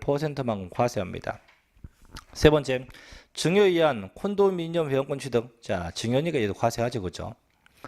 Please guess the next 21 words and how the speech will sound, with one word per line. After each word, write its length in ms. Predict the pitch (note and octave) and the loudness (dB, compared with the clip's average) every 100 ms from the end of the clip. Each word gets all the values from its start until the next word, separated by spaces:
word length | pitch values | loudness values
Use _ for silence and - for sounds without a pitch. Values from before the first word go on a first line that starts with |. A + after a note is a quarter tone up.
| - | -2
자, 100 | - | 2
넷째, 480 | A#2+ D#3+ C#3+ C#3 - - _ - | 4 2 2 0 -4 -20 _ -2
매매는 480 | G2+ C#3+ G#3 A3 | 2 4 4 0
맞는데 680 | D#3+ E3+ D3+ B2 C#3 G#2 D#2+ - - | 0 -2 -2 -2 0 0 -2 -10 -10
특허권, 760 | - - - F#3+ - D#3+ A2 - | -8 -6 -2 -2 0 0 0 -6
특허권은 720 | - - F#3+ F#3 F3 D3 A2 - | -6 0 2 2 2 2 -2 -8
취득세 440 | - F#3 F3 F3 | -6 -6 -2 -2
과세 380 | C3 B2 B2 D3+ | 2 2 2 0
대상하고 520 | D#3+ D3+ D3 A#2+ G2 | -2 -2 -2 -4 -6
전혀 340 | - - G#2+ C3 | -6 -2 0 0
관계없어요. 720 | F3 D3 D3 - F2+ C#2+ - _ _ _ _ _ | 0 0 0 0 -2 -2 -8 _ _ _ _ _
그래서 160 | - A2+ | -4 2
보통 280 | B2+ C3+ C3 | 2 0 -2
이게 220 | C3+ C#3+ - - _ | 0 -2 -6 -20 _
부동산, 580 | B2+ C3+ C#3 C3+ C3 G2 | -2 0 0 0 0 -2
차량, 360 | - C#3 A2+ F#2+ | -2 0 0 -4
기계장비, 580 | A#2 A#2+ C3 C3+ A2+ | -4 -2 -2 -2 -2
선박, 500 | G2 C#3 C3+ B2+ - | -4 -2 0 0 -2
항공기, 400 | C#3+ C#3+ C#3 A2+ | -6 -4 -2 -4
광업권, 640 | F2 - A#2 C3+ C3+ B2+ G2+ | -6 -2 0 0 0 -2 0
어업권이지 840 | A2+ C#3+ C#3+ A#2 G2+ F2+ D3 A2+ | 2 2 0 -6 -6 -2 0 0